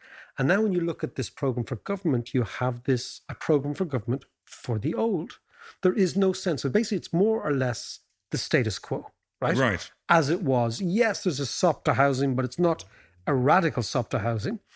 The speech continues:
Speaker 1: So the question then is, if you think that the divide in Ireland is between the young and the old, how will this government actually reflect that if all their policies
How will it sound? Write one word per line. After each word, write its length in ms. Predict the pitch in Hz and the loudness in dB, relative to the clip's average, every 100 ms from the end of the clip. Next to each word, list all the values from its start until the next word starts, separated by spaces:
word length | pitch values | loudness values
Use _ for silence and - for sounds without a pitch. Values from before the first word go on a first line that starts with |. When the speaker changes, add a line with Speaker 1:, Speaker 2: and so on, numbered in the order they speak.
| - - - - | -20 -20 -18 -8
Speaker 1:
So 140 | - | 0
the 60 | 190 | 0
question 480 | - 254 - 240 180 | 2 0 2 0 2
then 280 | 185 165 226 | 2 2 2
is, 520 | 143 135 127 - - _ _ _ _ _ _ _ _ _ | 2 2 0 -8 -14 _ _ _ _ _ _ _ _ _
if 280 | - 220 - | 2 2 2
you 100 | 240 | 0
think 560 | - - 208 151 - - _ _ _ _ _ - | 0 4 4 4 0 -16 _ _ _ _ _ 2
that 400 | 139 117 - - _ _ _ | 2 2 -8 -16 _ _ _
the 60 | 139 | -4
divide 680 | 120 110 - 185 170 170 139 | 0 0 0 0 0 -2 -2
in 120 | 127 | 0
Ireland 440 | 120 110 165 - - _ - | 0 -2 -4 -10 -18 _ -8
is 140 | 123 | -4
between 320 | 131 - 139 | -2 -4 -2
the 80 | 131 | 0
young 420 | 123 151 151 165 - | 2 2 2 -2 -4
and 120 | 131 | -6
the 60 | - 175 | -4 0
old, 460 | 135 117 185 - - _ _ _ _ _ _ _ _ | 0 0 -4 -8 -18 _ _ _ _ _ _ _ _
how 320 | - 208 226 | -4 0 2
will 180 | 220 185 | 2 0
this 220 | 131 131 | 0 -4
government 560 | - 139 107 120 208 - - _ _ - | -2 -2 0 -2 -2 -8 -20 _ _ -8
actually 320 | 139 - 175 | -6 -2 -2
reflect 600 | 156 147 - 214 - - | -2 -6 -6 -4 -4 -2
that 240 | 131 113 - _ _ | -2 -2 -8 _ _
if 200 | 196 185 - | 0 0 -2
all 300 | - 226 214 | 2 4 4
their 140 | 175 147 | 2 0
policies 720 | - 233 226 - - 262 - | 0 0 0 -4 -8 -8 -12